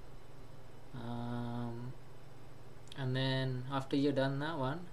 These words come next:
just kindly go to this one here, do the same thing, same thing again, make sure this is on. This is same a-, again allows you to video record and audio record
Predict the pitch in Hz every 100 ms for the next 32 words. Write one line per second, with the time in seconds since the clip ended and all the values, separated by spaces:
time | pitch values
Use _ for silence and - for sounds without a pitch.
0 | - - - - - - - - - -
1 | - 131 - - 139 143 139 135 131 131
2 | 143 - 120 120 120 131 143 175 - -
3 | - - - - - - - - - 143
4 | 147 143 160 151 120 113 - - - -
5 | - - - - - - - - 147 160
6 | 165 165 160 156 156 135 131 - 160 147
7 | 143 165 156 143 143 143 143 143 - -
8 | - 123 - 131 127 135 - 143 147 143
9 | 143 131 135 135 127 120 131 127 - 135
10 | 135 135 127 123 - 123 127 139 143 139
11 | - 151 151 139 127 120 131 131 131 127
12 | - 131 127 127